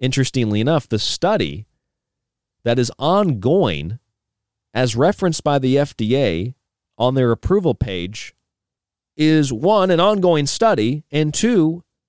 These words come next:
the same study that determined of the forty-something thousand people in the trial for Pfizer's vaccine,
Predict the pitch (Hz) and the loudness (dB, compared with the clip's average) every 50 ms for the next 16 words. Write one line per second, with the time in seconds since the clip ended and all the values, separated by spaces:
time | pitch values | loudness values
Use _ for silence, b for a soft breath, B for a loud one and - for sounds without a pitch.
0 | _ _ _ _ _ - 135 131 - 208 214 208 190 180 - - - 196 202 202 | _ _ _ _ _ -6 -4 -2 0 0 0 0 0 0 0 0 2 2 2 2
1 | 180 156 135 143 131 135 131 131 - - - 180 214 220 170 123 104 107 123 143 | 2 2 2 0 -2 -4 -6 -10 -8 -4 0 0 2 2 2 0 0 -2 -4 -6
2 | 156 _ _ _ _ _ _ _ _ _ _ _ _ _ _ 131 131 143 143 - | -10 _ _ _ _ _ _ _ _ _ _ _ _ _ _ -6 -4 -4 -4 -2
3 | - 180 208 220 214 202 - - - - - 190 185 180 - 180 175 160 - - | 0 2 2 2 2 0 -2 -2 -4 -2 -2 -2 -2 -2 0 -2 -2 -2 -4 -4
4 | - 165 170 190 208 196 175 185 170 151 - - - - 202 202 - - 117 107 | -4 -2 0 0 0 0 0 -2 -2 -2 -4 -6 -4 -2 -4 -2 0 0 -2 0
5 | 110 - - 135 143 151 151 143 131 120 113 107 98 - _ _ _ _ _ _ | -2 -2 -2 -2 -2 0 0 0 2 2 2 0 -2 -4 _ _ _ _ _ _
6 | _ _ _ _ _ - - - - 165 185 214 208 135 95 98 110 143 151 _ | _ _ _ _ _ -14 -8 -2 -2 0 0 2 0 0 2 0 0 -2 -4 _
7 | _ _ _ _ _ - 139 127 - - 160 180 180 160 151 151 135 120 117 131 | _ _ _ _ _ -2 -2 -2 0 -2 -2 0 0 0 2 2 0 0 0 -2
8 | 131 127 123 - - - 196 185 143 120 127 139 | -2 -2 -4 -4 -4 -2 -2 0 0 -2 -2 -4